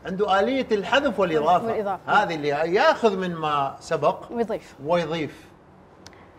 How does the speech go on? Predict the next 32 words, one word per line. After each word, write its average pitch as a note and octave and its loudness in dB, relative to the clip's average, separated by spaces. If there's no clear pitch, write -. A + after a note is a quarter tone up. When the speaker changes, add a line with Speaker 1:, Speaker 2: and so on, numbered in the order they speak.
Speaker 2:
هاي F4 2
Speaker 1:
مهمة G#3 2
Speaker 2:
ت-، F3 -2
Speaker 1:
جدًا G3 0
Speaker 2:
هاي G4+ 6
Speaker 1:
أتوقع. F4+ 4
Speaker 2:
تنطي F#4 6
له F4+ 6
أول F4+ 2
شيء - -2
صفة D#4 -2
المرونة D4 4
والت-، B3+ 0
والتجديد. B3 2
Speaker 1:
إيه. - -2
Speaker 2:
يعني، B3 -2
آه، A#3+ -2
هو E4+ 4
أول F#4 6
شيء D#4 6
لما C#4+ 2
هو D#4+ 2
كان F4 4
تلميذ E4 8
الإمام B3+ 2
مالك. F#3 -8
Speaker 1:
حلو. C3+ -2
Speaker 2:
وكان A#3 4
يحفظ E4+ 4
الموطأ C#4 4
اللي C4+ 0
هو D#4 2